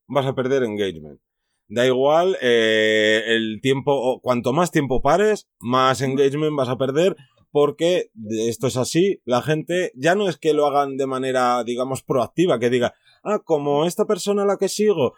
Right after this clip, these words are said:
o este fotógrafo al que sigo, pues, mm, no ha subido contenido, me enfado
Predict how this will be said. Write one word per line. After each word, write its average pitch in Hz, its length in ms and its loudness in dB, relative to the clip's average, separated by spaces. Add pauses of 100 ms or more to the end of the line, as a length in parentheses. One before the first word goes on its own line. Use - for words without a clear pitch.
(220)
o 143 300 2
este 160 220 0
fotógrafo 175 920 -4
al 165 160 -4
que 160 120 -4
sigo, 165 400 0
pues, 120 420 -4
mm, 135 380 -4
no 160 140 0
ha 160 40 0
subido 175 300 0
contenido, 175 560 0
me 151 120 -2
enfado 185 500 0